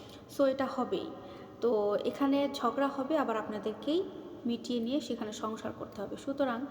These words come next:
আজে বাজে কথা বন্ধু বান্ধব, মা বোন এদের সাথে শেয়ার করে সংসারটা নষ্ট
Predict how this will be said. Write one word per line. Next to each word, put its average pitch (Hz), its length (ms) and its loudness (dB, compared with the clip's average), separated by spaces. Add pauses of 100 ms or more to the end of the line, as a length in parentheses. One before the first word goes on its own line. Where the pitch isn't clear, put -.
(540)
আজে 285 220 6
বাজে 294 320 6
কথা 262 360 0
বন্ধু 233 500 0
বান্ধব, 220 540 -2
মা 214 380 -4
বোন 214 200 -2
এদের 220 160 -2
সাথে 240 240 -6
শেয়ার 233 240 -2
করে 269 160 0
সংসারটা 226 460 -6
নষ্ট 214 320 -6